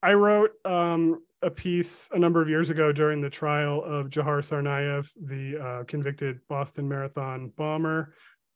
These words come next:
um, and, uh, just talking about the lack of cameras at that case, too. And, you know, I guess obviously that was a special case, too. And, and that was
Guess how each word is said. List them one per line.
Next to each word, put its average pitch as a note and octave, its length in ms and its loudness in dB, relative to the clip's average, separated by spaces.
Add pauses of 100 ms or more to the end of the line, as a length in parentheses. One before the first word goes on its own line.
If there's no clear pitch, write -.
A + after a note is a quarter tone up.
um, C3+ 540 -2 (500)
and, D3+ 520 0 (480)
uh, D#3 260 0
just E3 200 -10
talking F3 340 4
about D#3 500 2 (140)
the D3 220 -2
lack D3 300 2
of D3 80 -2
cameras D3 500 -2
at - 220 -8
that F3+ 200 0
case, C#3 280 -4
too. D#3 420 4 (380)
And, E3 460 4 (140)
you G#3+ 120 4
know, F3+ 140 6
I F3 100 4
guess F#3 160 2
obviously F#3 380 4
that E3+ 180 2
was D#3+ 120 -4
a D#3+ 60 -8
special D3+ 300 -2
case, D3 280 -4
too. E3+ 360 6
And, D3+ 180 2
and D#3+ 160 -2
that E3 240 0
was D#3+ 220 0